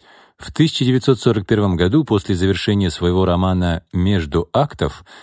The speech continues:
Вирджиния Вулф вновь впадает в состояние тяжелой депрессии. Леонард привозит ее к врачу в Брайтон,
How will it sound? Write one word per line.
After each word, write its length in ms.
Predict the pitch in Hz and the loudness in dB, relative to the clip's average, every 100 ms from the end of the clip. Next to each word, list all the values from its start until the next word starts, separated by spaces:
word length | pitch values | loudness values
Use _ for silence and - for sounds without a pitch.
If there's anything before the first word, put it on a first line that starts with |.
| - | -6
Вирджиния 580 | 90 113 123 190 165 143 | 0 0 2 2 4 2
Вулф 420 | 143 170 - - _ _ - | 2 0 -2 -16 _ _ -6
вновь 380 | 90 110 147 | 0 0 0
впадает 500 | - - 95 107 98 | -4 -2 2 2 2
в 60 | - | -2
состояние 800 | - 90 - 95 131 139 127 117 | -6 -4 0 0 2 0 0 -2
тяжелой 720 | - - 76 92 92 90 85 _ | -2 -4 -2 -2 0 -2 -4 _
депрессии. 800 | 80 87 85 76 - - 65 60 _ _ - - - | -6 -4 -2 -4 -4 -10 -10 -10 _ _ -20 -20 -8
Леонард 580 | 85 90 90 120 123 - | -2 0 2 0 -2 -2
привозит 480 | 101 107 143 135 | 0 0 0 0
ее 160 | 135 135 | 2 0
к 60 | 123 | 0
врачу 400 | 131 139 - 92 | 0 -2 -2 -4
в 120 | 87 | -2
Брайтон, 560 | 95 101 82 90 85 | 0 0 -2 -2 -6